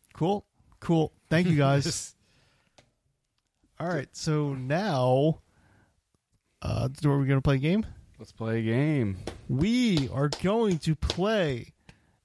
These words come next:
Speaker 1: a retooled version of the title Top Ten.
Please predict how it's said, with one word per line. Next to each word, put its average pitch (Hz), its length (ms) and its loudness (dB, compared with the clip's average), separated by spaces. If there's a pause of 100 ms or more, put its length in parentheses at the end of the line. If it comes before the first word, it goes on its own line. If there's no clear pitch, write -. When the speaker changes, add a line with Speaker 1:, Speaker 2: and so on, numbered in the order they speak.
(100)
Speaker 1:
a 139 160 0
retooled 202 920 -2
version 143 760 0
of 190 540 0 (1500)
the 180 80 0
title 185 560 0
Top - 340 -4
Ten. 220 420 -4